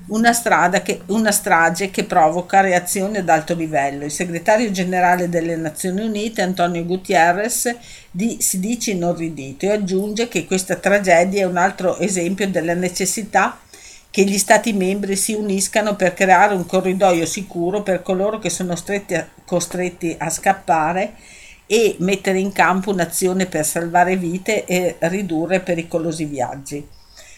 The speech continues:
"Dobbiamo continuare a lavorare insieme con gli Stati membri e i paesi terzi per prevenire queste tragedie", afferma la Presidente della Commissione europea Ursula von der Leyen.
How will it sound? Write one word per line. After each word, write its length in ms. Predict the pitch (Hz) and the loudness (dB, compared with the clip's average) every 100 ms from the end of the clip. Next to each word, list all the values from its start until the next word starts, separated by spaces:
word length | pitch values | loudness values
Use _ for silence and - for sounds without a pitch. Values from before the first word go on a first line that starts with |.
| - | -8
"Dobbiamo 480 | 180 208 247 240 220 | -2 2 6 4 2
continuare 560 | 202 190 202 208 226 | -2 -2 -2 2 4
a 60 | 226 | 6
lavorare 460 | 185 175 185 185 185 | 4 4 6 6 4
insieme 600 | 185 - 208 220 254 247 | -2 -2 -2 0 -2 -2
con 140 | 180 | -2
gli 100 | 175 | -2
Stati 360 | 175 190 185 190 | 2 2 2 0
membri 400 | 190 226 247 202 | -2 -2 -2 0
e 80 | 180 | 0
i 60 | |
paesi 440 | 175 175 - 185 - | 0 0 0 -2 2
terzi 680 | 156 143 139 - 151 147 147 - - - - | 6 6 4 -4 -6 -6 -10 -20 -20 -20 2
per 180 | 202 196 | 2 4
prevenire 760 | 202 196 196 202 208 226 233 | 0 2 2 0 -2 0 -2
queste 340 | - 180 185 175 | -2 -2 -4 -2
tragedie", 640 | 170 170 165 139 143 156 | -2 0 2 2 0 -2
afferma 400 | 160 208 202 185 | -2 -2 -2 0
la 100 | 165 | -2
Presidente 720 | - 170 208 185 196 233 208 | -2 -6 -4 -2 -2 -2 -2
della 240 | 170 160 | -2 -2
Commissione 520 | 160 175 160 - 196 175 | -2 -4 -4 -4 -4 -2
europea 520 | 165 196 196 214 220 | -2 -2 -2 0 2
Ursula 480 | 180 180 - 160 165 | 0 -2 -4 -2 -2
von 260 | 160 165 | 0 -2
der 240 | 160 156 147 | -2 -2 -2
Leyen. 720 | 139 139 139 147 151 147 | -4 -2 -4 -4 -4 -6